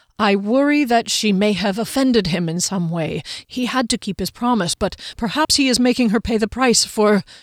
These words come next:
something else. Giskellen's expression was quizzical. "You are not making any sense." Derry got to his feet.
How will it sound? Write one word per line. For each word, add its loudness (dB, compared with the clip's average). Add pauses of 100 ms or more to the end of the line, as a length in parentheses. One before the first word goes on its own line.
(120)
something 2
else. -2 (1120)
Giskellen's 0
expression -6
was -4
quizzical. -4 (340)
"You 0
are 2
not -2
making -2
any 0
sense." -4 (600)
Derry 2
got 0
to -6
his -4
feet. -14